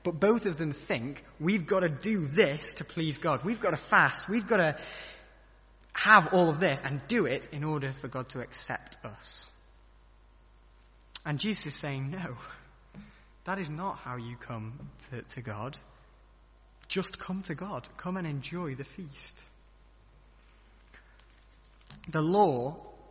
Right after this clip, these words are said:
religion, cannot save you. Only Jesus' death on the cross can. And only when we know this can we taste the new wine of the feast at Jesus' table.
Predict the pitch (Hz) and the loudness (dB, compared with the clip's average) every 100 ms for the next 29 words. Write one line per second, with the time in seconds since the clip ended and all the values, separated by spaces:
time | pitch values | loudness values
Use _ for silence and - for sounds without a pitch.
0 | - - 120 113 160 151 170 196 196 - | -20 -12 -6 -2 -2 -2 -4 -6 -10 -18
1 | - - - - - - - - - 170 | -20 -20 -20 -20 -20 -20 -20 -12 0 2
2 | 170 - - 143 127 107 117 - - - | 2 -2 -4 -2 -4 -6 -8 -12 -20 -20
3 | - - - - - - - - - 165 | -20 -20 -20 -20 -20 -20 -20 -20 -4 2
4 | 180 185 147 165 - 143 - 139 123 - | 4 4 2 -2 -2 -6 -6 -6 -8 -10
5 | 131 127 - 123 - - - 110 110 - | -12 -12 -10 -12 -12 -14 -12 -12 -14 -20
6 | - - - - 147 175 202 202 190 180 | -20 -20 -20 -8 -2 2 4 6 6 6
7 | 175 165 170 185 170 113 113 - - - | 6 4 4 4 4 0 -6 -10 -12 -8
8 | 143 127 131 135 - 170 120 - - - | -6 -4 -4 -6 -6 -6 -6 -8 -12 -6
9 | 135 131 139 147 160 165 160 147 139 139 | -4 0 2 2 0 -2 -2 -4 -2 -2
10 | 120 104 110 - - - 143 - 117 - | -2 -2 -4 -8 -18 -12 -10 -10 -12 -8
11 | 147 117 - - - - 131 - - 120 | -6 -6 -8 -14 -16 -8 -8 -8 -6 -6
12 | 117 120 - - 113 110 104 | -6 -10 -12 -8 -8 -8 -10